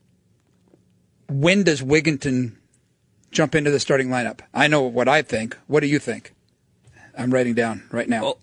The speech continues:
Speaker 2: I think he'll start game one.
Speaker 1: There you go. I wrote, that's exactly <laughs> what I wrote down. He starts game one.
Speaker 2: Yeah, I think so
Speaker 1: And,
Speaker 2: too.
Speaker 1: yeah, because, because the expectations of this basketball team is certainly opposite of what it's been,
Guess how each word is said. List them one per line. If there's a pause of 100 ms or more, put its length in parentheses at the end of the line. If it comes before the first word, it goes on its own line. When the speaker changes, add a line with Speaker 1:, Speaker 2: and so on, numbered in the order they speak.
Speaker 2:
I
think
he'll
start
game
one.
Speaker 1:
There
you
go.
I
wrote,
that's
exactly
<laughs>
what
I
wrote
down.
He
starts
game
one.
Speaker 2:
Yeah,
I
think
so
Speaker 1:
And,
Speaker 2:
too.
Speaker 1:
yeah,
because, (360)
because
the
expectations
of
this
basketball
team
is
certainly (1080)
opposite
of
what
it's
been,